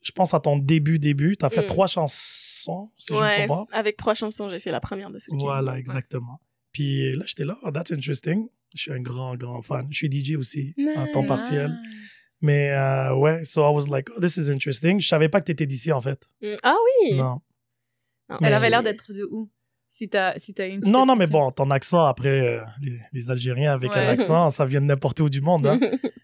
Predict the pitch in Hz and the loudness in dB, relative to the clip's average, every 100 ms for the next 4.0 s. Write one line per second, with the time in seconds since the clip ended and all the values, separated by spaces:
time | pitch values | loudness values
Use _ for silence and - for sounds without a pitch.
0 | 294 185 165 156 156 156 156 233 180 151 | -4 2 4 6 4 2 2 4 4 4
1 | 151 - 196 180 160 165 147 143 - 233 | 2 2 4 4 2 2 2 2 4 2
2 | 156 151 135 131 147 120 _ 202 180 180 | 2 0 -2 2 2 0 _ -10 -6 -6
3 | 180 156 151 165 214 - 175 - 185 | -6 -6 -2 0 0 2 2 2 4